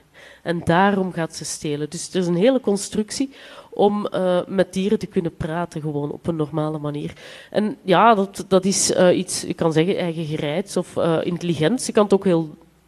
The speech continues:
dom noemen natuurlijk, of heel naïef. Maar ik hou heel erg van een, een eigen manier om naar de wereld te gaan kijken. En ik vind dat bijvoorbeeld voor een schrijver iets essentieels.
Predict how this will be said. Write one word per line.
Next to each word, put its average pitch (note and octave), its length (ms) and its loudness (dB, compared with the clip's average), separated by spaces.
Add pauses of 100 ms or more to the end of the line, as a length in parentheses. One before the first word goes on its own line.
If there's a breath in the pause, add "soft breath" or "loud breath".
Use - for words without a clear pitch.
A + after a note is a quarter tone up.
dom F3+ 480 2
noemen B3+ 240 4
natuurlijk, C#4+ 340 2
of B3+ 100 -4
heel G#3 180 6
naïef. F#3+ 480 0
Maar D4+ 120 2
ik G3 140 -4
hou G#3+ 360 8 (400 loud breath)
heel G3+ 200 8
erg G3 280 -2
van G3+ 240 6
een, F3 260 0
een F3 140 -2
eigen G3 300 2
manier F3+ 540 0
om F#3 200 2
naar E3+ 180 2
de E3 80 -2
wereld F3+ 260 2
te F#3+ 80 0
gaan D3+ 220 -2
kijken. D#3 420 -4
En E3 200 -2 (880 loud breath)
ik - 180 -6
vind A#3 160 2
dat G#3+ 100 8
bijvoorbeeld G#3+ 320 4
voor G#3+ 100 0
een F#3+ 100 2
schrijver G3 340 -2
iets G3+ 200 -2
essentieels. E3+ 1000 -4